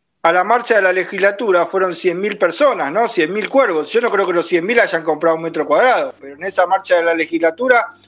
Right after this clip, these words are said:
uno de los ejemplos, ¿no? Hicieron fuerza y mucho para esta vuelta de San Lorenzo, ¿no?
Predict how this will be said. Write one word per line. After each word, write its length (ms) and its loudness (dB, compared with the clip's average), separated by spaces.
uno 260 4
de 60 2
los 220 0
ejemplos, 520 0
¿no? 360 0
Hicieron 400 0
fuerza 360 2
y 40 2
mucho 520 0
para 220 2
esta 180 2
vuelta 320 2
de 60 0
San 160 -2
Lorenzo, 400 -6
¿no? 140 -16